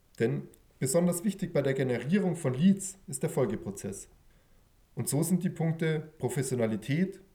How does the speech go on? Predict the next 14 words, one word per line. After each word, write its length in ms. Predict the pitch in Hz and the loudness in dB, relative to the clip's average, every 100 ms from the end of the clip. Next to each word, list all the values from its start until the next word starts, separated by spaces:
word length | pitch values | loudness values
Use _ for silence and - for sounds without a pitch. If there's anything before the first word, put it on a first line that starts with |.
| _ | _
kurze 340 | - 233 - | -4 -4 -4
Formulare, 680 | - 160 151 131 131 131 131 | -2 0 2 2 2 0 -4
Schnelligkeit, 840 | - 131 135 143 139 131 127 123 - _ _ | -6 -2 0 -2 -4 0 0 -2 -12 _ _
effizienter 500 | 120 - 120 117 110 | -8 -6 -4 -4 -4
Folgeprozess 840 | 107 139 147 127 147 135 143 135 - - - - | -4 -2 -2 -4 -6 -4 -4 -4 -10 -20 -14 2
und 180 | 160 | 2
die 100 | 147 | 4
hundertprozentige 760 | 123 185 196 - - 143 147 135 | 4 4 4 0 0 0 0 -2
Leadbearbeitung 840 | 135 165 127 104 98 104 110 143 | -2 -2 -2 0 0 0 0 -4
für 200 | - 98 | -2 -2
einen 160 | 95 110 | 0 -2
Erfolg 400 | 104 - 113 - | -4 -2 -2 0
unbedingt 420 | 120 113 127 139 | -6 -4 -2 0
notwendig. 600 | 135 117 101 98 95 - | 0 -2 -2 -2 -4 -10